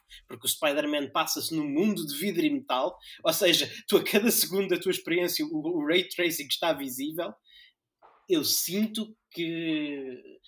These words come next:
a-, apesar de eu saber que o Spider-Man é um jogo de transição geracional, ainda assim, n-, n-, estes três jogos, quando eu estava a jogar,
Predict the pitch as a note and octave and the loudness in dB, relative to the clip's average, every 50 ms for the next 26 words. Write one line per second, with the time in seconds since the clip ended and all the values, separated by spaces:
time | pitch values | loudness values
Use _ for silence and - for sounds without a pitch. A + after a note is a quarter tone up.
0 | - - - _ _ _ _ - - - D3 C#3+ D3 - - A#2 - D3 - G3 | -20 -20 -20 _ _ _ _ -20 -6 0 0 0 2 0 -4 -8 -2 2 4 6
1 | G#3 G3+ G3+ A3+ A3 - - - F#3 D#3+ E3 D#3+ D#3+ D#3 C3 B2 - - D#3 D3 | 6 4 2 -2 0 0 2 4 4 4 4 4 4 2 2 -2 -4 -4 -4 -2
2 | C3+ - - - F3 F3 F3+ F3 F3 E3+ E3 E3 D#3+ D#3 D3+ F3 E3 - _ - | -2 -2 -2 -2 0 2 2 0 0 0 0 0 0 0 0 -2 -4 -6 _ -4
3 | - F3 F3+ D#3+ D3 D3+ D#3 D#3 - E3 D#3 D#3 C#3 D3+ D3 C#3+ C#3 C3+ - C#3+ | 0 0 0 2 0 -2 -2 -2 0 0 0 0 0 0 0 -2 -2 -4 -4 -4
4 | C3+ C#3 D3 E3+ F3 - _ - _ _ _ _ _ _ _ _ - E3 E3 F3+ | -2 -2 -2 -2 -2 -6 _ -20 _ _ _ _ _ _ _ _ 0 2 4 4
5 | G3 F#3+ F#3 E3 D3+ C#3+ - - E3 F#3 G#3 A#3 - - - _ _ _ - D3 | 4 6 6 6 6 4 4 2 0 2 0 0 -2 -8 -14 _ _ _ -10 -8
6 | C#3+ C#3 C#3 - D3+ C#3 C#3 C#3+ - E3+ F#3 - - - - F#3 E3+ D#3 C3+ C#3+ | -6 -6 -4 -4 -4 -4 -4 -2 0 0 2 2 2 2 2 2 0 0 2 2
7 | D#3+ F3 D#3+ - - - D#3 C#3+ C#3+ D#3+ F3 E3 - - C#3+ C3+ C#3+ C3+ C3 C3 | 0 0 0 -4 -10 -8 -6 -4 -4 -4 -4 -4 -4 -4 -2 -2 -2 -2 -2 -2
8 | B2+ C#3 C#3+ E3+ G3 | -2 -2 -2 -2 -4